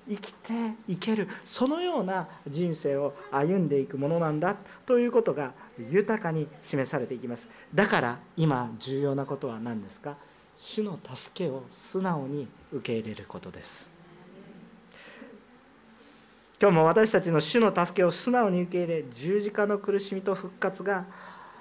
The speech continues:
私たちを許し、永遠に生きるものとされるものだということを信じ、受け入れ、皆さんが祝福を受けられますように。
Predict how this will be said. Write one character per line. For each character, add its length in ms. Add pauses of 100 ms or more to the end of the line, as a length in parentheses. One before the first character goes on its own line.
(140)
私 320
た 100
ち 160
を 80
許 220
し、 260 (100)
永 360
遠 220
に 180
生 80
き 160
る 80
も 140
の 100
と 140
さ 160
れ 100
る 80
も 120
の 120
だ 140
と 200
い 80
う 60
こ 80
と 160
を 60
信 360
じ、 240
受 140
け 120
入 100
れ、 160
皆 240
さ 160
ん 40
が 120
祝 260
福 140
を 60
受 120
け 20
ら 80
れ 80
ま 120
す 160
よ 80
う 20
に。 80